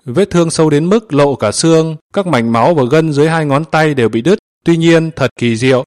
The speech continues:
tôi chỉ bị chảy một chút máu xung quanh vết thương. Chồng tôi rất lo lắng và nhất quyết đưa tôi đến bệnh viện. Tôi nói với anh ấy rằng đừng lo lắng, vì tôi tu luyện Pháp Luân Đại Pháp nên đã có sư phụ lý quản.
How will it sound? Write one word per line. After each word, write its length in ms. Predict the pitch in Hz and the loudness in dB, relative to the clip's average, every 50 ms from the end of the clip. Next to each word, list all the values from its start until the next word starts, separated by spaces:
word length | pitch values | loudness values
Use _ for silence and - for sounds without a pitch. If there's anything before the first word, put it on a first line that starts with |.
| _ _ - | _ _ -2
tôi 120 | 175 175 | -2 -2
chỉ 180 | - - 123 113 | -2 0 -4 -2
bị 160 | 120 135 131 | -2 -2 -4
chảy 220 | - - 120 113 | -2 -2 -2 0
một 140 | 110 120 117 | 0 -2 -2
chút 220 | - - 208 - 156 | 0 -2 -2 -2 0
máu 220 | 131 127 143 175 | 0 0 0 0
xung 200 | - - 170 160 | 0 -2 -4 -2
quanh 180 | - 165 165 160 | 0 -2 0 0
vết 180 | - - - | -2 -2 -2
thương. 380 | - 165 160 160 160 160 156 151 _ _ _ - | 0 2 2 2 2 0 -2 -10 _ _ _ -4
Chồng 180 | - 143 135 123 | -2 0 0 2
tôi 140 | 123 160 156 | 2 0 2
rất 180 | 180 214 - | 2 0 0
lo 180 | 170 165 160 160 | 2 2 2 2
lắng 360 | 151 143 139 151 180 208 185 | 2 2 0 0 -4 -6 -4
và 100 | 123 117 | -4 -4
nhất 220 | 123 156 196 202 | -2 -2 -4 -2
quyết 260 | - 202 214 220 214 175 | 0 0 0 0 0 0
đưa 160 | 160 160 156 | 0 0 2
tôi 140 | - 160 151 | 2 2 2
đến 180 | 143 156 170 | 2 0 0
bệnh 180 | 156 143 135 120 | 0 -2 -2 0
viện. 280 | 113 127 135 131 127 - _ _ _ | 0 0 0 0 0 -4 _ _ _
Tôi 120 | - 160 160 | -2 0 2
nói 180 | 151 139 143 | 2 2 2
với 100 | 147 165 | 2 2
anh 140 | 160 156 147 | 0 0 0
ấy 120 | 139 147 160 | 0 0 0
rằng 420 | 147 147 131 120 113 107 110 120 | 0 0 0 0 -2 -4 -4 -2
đừng 220 | 127 123 117 110 | -2 -2 -2 0
lo 160 | 123 147 151 147 | 0 0 0 0
lắng, 300 | 143 127 131 147 175 202 _ _ - | 0 0 -2 -2 -6 -8 _ _ -6
vì 240 | 117 127 123 117 117 | -2 0 0 0 2
tôi 180 | - 165 160 | 2 0 0
tu 160 | 156 165 160 | 2 2 2
luyện 360 | 143 143 147 143 139 139 143 127 | 4 4 2 2 0 -2 -8 -4
Pháp 160 | - 180 180 | -4 -2 0
Luân 160 | 170 165 156 | 0 0 0
Đại 200 | 143 139 131 123 | 0 -2 -2 -2
Pháp 420 | - - 180 196 214 214 208 - | -4 -2 -2 0 0 -2 -4 -6
nên 160 | 170 151 147 147 | -6 -6 -4 -4
đã 80 | 156 | -2
có 120 | 151 165 165 | -2 -2 -2
sư 200 | - - 165 160 | 0 0 -2 -2
phụ 240 | - - 156 147 | 0 0 0 0
lý 200 | 120 123 127 160 | 0 0 -2 -2
quản. 420 | 185 - 143 123 110 101 95 95 | -2 -2 -2 -2 -2 -4 -6 -10